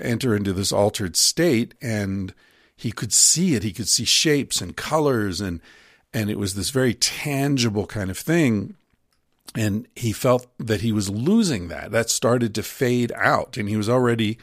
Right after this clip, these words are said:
with the Chili Peppers. They had already put out a couple of albums. They were already, you know, up and coming rock stars. And he felt he was losing this connection to music. And the only time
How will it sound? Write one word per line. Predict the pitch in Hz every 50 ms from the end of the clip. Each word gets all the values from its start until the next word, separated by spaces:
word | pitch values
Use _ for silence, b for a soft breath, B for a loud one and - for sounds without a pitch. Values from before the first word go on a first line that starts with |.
| B B B B B B B B B B B B B B B B
with | - 135 135 135
the | - 127
Chili | - - 139 131 127 120
Peppers. | - 127 120 117 127 123 104
They | 104 104
had | 98 104
already | 110 113 117 113 104
put | - - 139 120
out | 113 110 110
a | 101
couple | - 127 110 117 107 104
of | 101 101
albums. | 107 117 120 120 117 113 120 113 113 113 110 107 98 101
They | 95 92
were | 98 98 104
already, | 110 113 110 113 107 104 104
you | 104 117 - 107 113 110
know, | 98 92 92 107 120 - - _ - - _ _ _ _ -
up | - 127 - -
and | 123 107
coming | - 123 113 107 104 98
rock | 98 104 123 151 156 -
stars. | - - - 104 92 87 87 87 87 95 - - - b b b b b b b b b b
And | 127 120 110
he | 90 120 120
felt | 110 - - - 131 123 123 104
he | 107 110 107
was | 104 107 101
losing | 98 98 104 120 117 110 110 117 104 101
this | 98 87 -
connection | - - 123 101 101 98 - - 120 95 92
to | 92 90
music. | 92 101 135 175 156 117 110 95 -
And | - 110 101 107
the | 117 110
only | 101 110 131 139 139 131
time | 117 - - 135 135 135 131 123 117 110 104 104 101